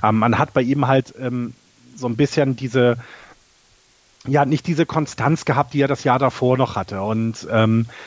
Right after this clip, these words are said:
äh, das, das ist der für mich im Moment einzige Schwachpunkt, den ich bei den, bei den, ähm, bei den, äh, Dodgers sehe, denn auch Joe Kelly, ne, den haben sie sich geholt als Setup-Man, hat diese Saison noch nicht gut, gut so richtig überzeugt, wie es letztes Jahr in den Playoffs gemacht hat.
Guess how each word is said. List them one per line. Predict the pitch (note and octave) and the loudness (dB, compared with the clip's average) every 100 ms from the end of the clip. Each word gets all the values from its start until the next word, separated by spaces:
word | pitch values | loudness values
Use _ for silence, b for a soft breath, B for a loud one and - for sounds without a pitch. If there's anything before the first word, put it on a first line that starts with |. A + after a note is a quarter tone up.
| B B - | B B -16
äh, | F2+ D#2 D2+ - | -12 -10 -6 -2
das, | B2+ | 0
das | D3 - | 0 0
ist | E3 | 0
der | D3 A#2+ | 0 0
für | - C#3+ | 0 2
mich | D#3+ G#3+ C3+ | 2 0 -2
im | |
Moment | C#3 B2+ C#3+ E3+ - | -2 0 2 0 0
einzige | C3+ D#3+ - C#3+ | 2 2 0 -4
Schwachpunkt, | C3+ C3+ C3 - C3 A#2+ | -2 0 -2 -2 -4 -2
den | B2 | -2
ich | A#2+ | -2
bei | - A#2 | 0 2
den, | A2 G#2+ G#2 | 2 2 -2
bei | - G#2 | 0 2
den, | G#2 G2+ G2+ G2+ | 2 0 0 0
ähm, | G#2 G2 G2 F#2 - B B B - | 2 2 0 -4 -8 B B B -4
bei | A#2 G2+ | 0 2
den, | G2 F#2+ F#2 | 0 -2 -2
äh, | - F2 | -2 -2
Dodgers | - B2 A#2+ G#2+ | 0 0 0 2
sehe, | B2+ C#3+ | 2 4
denn | B2+ | 2
auch | A#2+ A#2+ | 0 0
Joe | D3 | -2
Kelly, | - F3 E3+ G2 | 0 -2 -2 0
ne, | E3 | 0
den | G#3+ B2 A#2 | 0 -2 -2
haben | C3 | -2
sie | C3 | -4
sich | A#2+ | -4
geholt | - C#3 F3 | 2 2 2
als | - | 0
Setup-Man, | - D3+ - D3 C#3+ B B B - | 0 0 0 2 0 B B B -4
hat | D#3 - | -2 -2
diese | D#3 D3 | -4 -4
Saison | C3 B2 C#3+ C#3 | -4 0 0 0
noch | B2+ | -6
nicht | C#3+ - | -8 -10
gut, | - C3+ - - A#2 | -12 -14 -16 -20 -16
gut | D3+ - - _ _ _ _ - | -14 -14 -18 _ _ _ _ -16
so | A#2+ | -4
richtig | C#3+ - F3 - | -2 0 0 2
überzeugt, | D3 - D3 - | 0 2 0 0
wie | B2+ | -2
es | - | 0
letztes | C3 - - | -2 -2 0
Jahr | A#2+ | 0
in | |
den | A#2+ | 0
Playoffs | - C#3+ F3 | 2 2 2
gemacht | - D3+ - C#3+ | -2 -4 -4 -4
hat. | - | -6